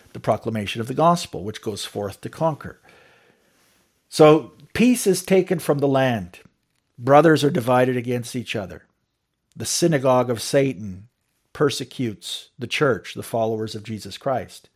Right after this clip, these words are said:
And people like Paul, uh, before his conversion, go out breathing threats and violence against the brothers and going even outside of the bounds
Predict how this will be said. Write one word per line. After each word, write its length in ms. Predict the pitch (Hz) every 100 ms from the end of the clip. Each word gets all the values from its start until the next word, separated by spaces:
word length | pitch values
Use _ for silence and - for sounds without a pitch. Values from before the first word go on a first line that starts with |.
| _ _ _ _ _
And 460 | 139 127 120 107 - - - -
people 260 | 147 135 127
like 460 | 120 120 - - _ -
Paul, 520 | - 156 120 - - _ _ _ _ _ _ -
uh, 140 | 110 104
before 460 | 120 - 147 123
his 160 | 110 -
conversion, 680 | 131 107 120 131 117 82 - _ _ _ 117
go 240 | 127 123
out 400 | 123 113 98 - _ _ _
breathing 380 | 120 127 123 117
threats 440 | - 135 - -
and 100 | 113
violence 520 | 117 120 117 104 90
against 340 | 113 113 101 -
the 60 |
brothers 580 | 123 170 127 98 - - _ _ _ _ -
and 380 | 127 117 110 98 - - - - -
going 380 | 151 139 131 120
even 300 | 135 131 113
outside 720 | 127 131 - - 131 131 135
of 80 | 117
the 80 | 113
bounds 680 | 113 117 120 117 101 -